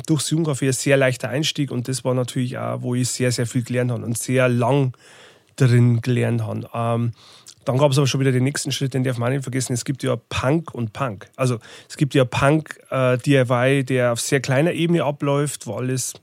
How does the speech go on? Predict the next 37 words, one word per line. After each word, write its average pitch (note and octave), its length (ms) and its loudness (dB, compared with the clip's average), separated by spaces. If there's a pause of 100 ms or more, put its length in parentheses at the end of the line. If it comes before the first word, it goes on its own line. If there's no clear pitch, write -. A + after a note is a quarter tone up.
sehr C#3 400 -2
überschaubar C3 540 -2
ist. C3+ 140 -8 (340)
Und - 100 -12
es A#2+ 100 -2
gibt C3+ 160 0
ja B2+ 120 2
sehr C3 180 0
populären B2 640 -4
Punk. - 280 -14 (360)
Und A#2+ 300 -4
der B2 120 0
Übergang C3 640 4
war A#2+ 180 -2
dann B2 160 -2
irgendwann B2+ 280 0
mal A#2+ 100 0
da, B2 120 -4
wo A#2+ 180 -2
man A#2+ 120 -2
gemerkt A#2 280 -6
hat, A#2 80 -6
so, A#2 140 -6
man A#2+ 160 -2
landet A#2+ 340 -2
in A#2+ 160 -2
einer A#2 100 -2
Welt, A#2+ 380 -2 (1000)
wo B2 120 2
Punk A#2+ 360 0
plötzlich A2+ 720 -4
nicht C3 160 -2
mehr A#2 300 -2
fünfzig - 720 -8 (320)
Besucherzahlen C3 760 0
hat, C3 140 -2
sondern B2 360 -4